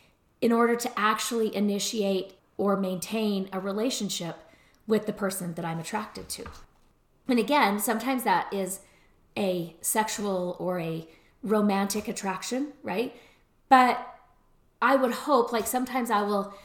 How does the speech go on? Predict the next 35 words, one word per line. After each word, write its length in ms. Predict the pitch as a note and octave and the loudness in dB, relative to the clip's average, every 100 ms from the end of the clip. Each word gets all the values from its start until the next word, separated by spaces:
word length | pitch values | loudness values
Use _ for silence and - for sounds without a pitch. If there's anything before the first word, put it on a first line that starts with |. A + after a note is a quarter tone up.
| - | -10
say 260 | - A#3+ A3+ | -2 4 4
to 100 | A3 | 2
some 200 | A3 G3+ | 0 -2
of 80 | F3+ | -2
my 160 | E3 | -6
clients, 420 | E3 E3 F3+ A#3+ | -8 -8 -6 -4
like, 160 | A3 F3+ | -4 -4
"Do 140 | A3 | -2
you 240 | A3 G#3 A#3 | 0 0 -2
find 340 | G#3+ G3 G3 | -2 -2 -2
your 160 | G3+ G#3 | -2 -2
friends 380 | - D#3+ E3+ G#3+ | -4 -6 -6 -8
attractive?" 760 | G#3+ C4+ D#4+ - E3 - - _ _ _ _ _ _ _ _ _ _ _ _ _ | 0 2 2 -2 -12 -14 -20 _ _ _ _ _ _ _ _ _ _ _ _ _
And 200 | - C4 | 2 2
sometimes 380 | - D4 D4+ D4 | 4 2 2 4
they'll 180 | C4+ A3+ | 4 4
kind 200 | A#3+ A3+ | 2 0
of 120 | F#3+ | 0
look 160 | C#4 - | -2 -2
at 80 | |
me 160 | G3 F#3 | -4 -2
like, 340 | F#3+ F3 E3 | -2 -2 -4
"Well, 180 | F3+ F#3 | -10 -10
I'm 140 | - F#3 | -8 -6
not 300 | G#3+ G#3+ - - | -4 -6 -10 -12
sexually 480 | - G#3 G3 G3+ F#3 | -6 -4 -4 -6 -6
attracted 560 | - - F#3+ F3+ F#3 D#3+ | -10 -10 -8 -8 -8 -12
to 100 | - | -12
my 120 | - | -14
friends." 480 | - G3 G3 D#3 E3 | -12 -8 -6 -6 -10
And 100 | F3 | -10
I'm 120 | F#3+ G3 | -6 -6
like, 260 | G3 G3 | -6 -8
"No, 140 | A#3 C4 | -4 -2
I, 240 | A3 | -2